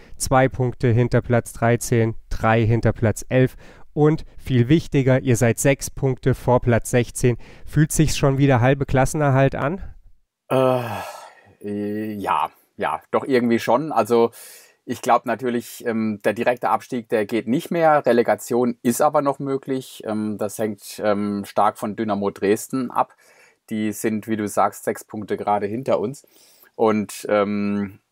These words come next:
Speaker 2: aber ich bin zuversichtlich, dass wir die nötigen Punkte noch holen. Und ich glaub auch nicht, dass Dresden so viel gewinnen wird jetzt in den letzten vier Spielen. Von daher, ich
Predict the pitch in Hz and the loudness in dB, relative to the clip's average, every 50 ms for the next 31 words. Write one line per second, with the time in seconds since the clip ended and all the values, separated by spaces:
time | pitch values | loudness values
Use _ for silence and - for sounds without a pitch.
0 | _ - - _ - 101 101 104 92 - - - 98 - - 110 101 - 98 - | _ -20 -12 _ -4 -2 0 0 -2 -2 -6 -10 -10 -8 -8 -8 -6 -6 -8 -8
1 | - 104 98 - - 104 95 - - - 95 95 - - - 104 98 92 - - | -8 -10 -10 -10 -10 -10 -10 -8 -4 -2 -2 -2 -2 -2 -4 -2 -2 -2 -2 -4
2 | 98 95 95 95 95 101 104 - 120 104 101 98 90 - - 101 107 110 - - | -8 -6 -4 -2 0 0 0 0 -2 -2 -2 -4 -6 -4 -4 -4 -4 -4 -2 -2
3 | 104 101 98 92 - - 98 98 104 113 120 123 123 123 120 117 - 92 98 98 | -2 0 0 0 0 0 2 2 4 4 4 4 4 2 2 0 2 2 0 0
4 | 98 92 - - 95 - - - 101 95 92 101 95 101 101 98 - 104 92 - | 0 -2 -4 -10 -12 -12 -6 -2 0 0 0 0 -2 -4 -4 -8 -6 -8 -8 -8
5 | - 98 101 98 92 - - 92 - - 107 110 117 - 117 104 98 95 92 87 | -6 -4 -2 -2 -2 -4 -8 -12 -8 -2 0 0 0 0 -2 -4 -4 -4 -4 -4
6 | 101 101 95 90 85 104 101 - 98 92 - - 101 92 92 95 - - - 98 | -2 -2 -2 -2 0 0 0 0 -2 -6 -6 -6 -4 -2 -2 -2 -2 -4 -10 -12
7 | - - 98 92 - - - 101 101 104 104 _ _ _ _ - - _ _ _ | -6 -6 -6 -6 -6 -6 -6 -6 -4 -6 -6 _ _ _ _ -20 -20 _ _ _
8 | - - 92 80 98 90 98 104 101 98 78 80 - - - | -6 -4 -2 0 2 2 2 2 2 2 0 -2 -8 -14 -16